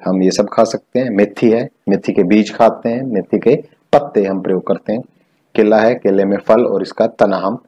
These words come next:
खाने में प्रयोग कर सकते हैं। क्रियाकलाप नंबर चार, सारणी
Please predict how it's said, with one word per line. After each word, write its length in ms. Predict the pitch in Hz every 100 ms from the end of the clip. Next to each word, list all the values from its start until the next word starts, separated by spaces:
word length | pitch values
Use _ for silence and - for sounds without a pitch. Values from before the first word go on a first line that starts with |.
| _ -
खाने 220 | 92 87
में 140 | 92
प्रयोग 320 | - 120 92
कर 100 | 90
सकते 340 | - - _ -
हैं। 160 | - _ _ _ _ _ - -
क्रियाकलाप 420 | 110 110 110 104 104
नंबर 240 | 92 90 - - _
चार, 400 | - 117 143 143 - _ _ _ _ _ _ _
सारणी 540 | - 127 123 143 156